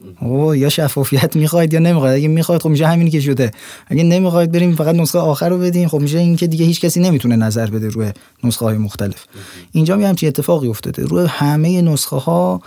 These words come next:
Speaker 2: نقدها موجوده. بریم بیاریم، من دونه دونه به شما نشون بدم. بگم: "ببینید، این نقد رو ایشون کرده، اینجا این تغییر پیدا کرده." رو همین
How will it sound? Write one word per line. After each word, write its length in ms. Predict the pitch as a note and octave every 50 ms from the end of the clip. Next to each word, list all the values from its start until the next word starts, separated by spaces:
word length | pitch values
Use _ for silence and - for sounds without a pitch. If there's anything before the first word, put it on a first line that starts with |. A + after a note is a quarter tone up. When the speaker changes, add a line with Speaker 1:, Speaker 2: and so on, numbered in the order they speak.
| - - - - - - _ -
Speaker 2:
نقدها 460 | C3+ C#3 C#3 C#3+ C#3 C3+ C3+ C#3+ E3
موجوده. 540 | F#3+ F#3 E3+ D#3+ D3+ F3+ G#3+ F3+ C#3+ A#2 G#2+ - _ _ _ _ _ _ _ _ _ _ _ -
بریم 360 | E3+ - C#3 D3 D#3 F#3 F#3+ E3+
بیاریم، 320 | F3 F#3+ G3+ G3+ G#3 G#3
من 240 | G3 F#3+ G3 F#3+ F3
دونه 260 | D#3+ D3 D3 D#3+ F3
دونه 140 | F#3 F#3 F#3
به 60 | F#3
شما 140 | E3 F3 F#3
نشون 260 | F#3+ F3 - F#3 E3
بدم. 180 | C3+ B2 A#2+ B2+
بگم: 140 | C#3+ D#3
"ببینید، 300 | D#3+ D#3+ D#3+ F3+ F#3+ F#3+
این 200 | F3+ F3 E3+ D#3
نقد 220 | D3+ D3 C#3+ C3+ C3+
رو 60 | C#3+
ایشون 300 | C#3 C3 C3 - D3+ C#3
کرده، 580 | - C#3+ C3+ C3+ B2+ B2+ C3+ C3+ C3 C3 C3+ D3 -
اینجا 200 | - C#3 A#2+ B2+
این 80 | B2+ B2+
تغییر 340 | A#2 B2+ B2 A#2+ - C3 A#2
پیدا 220 | B2+ B2+ A#2+ A#2+
کرده." 260 | A2+ - B2 A#2+ A#2+ - -
رو 60 | -
همین 260 | E3 F#3 G3+ G#3 F#3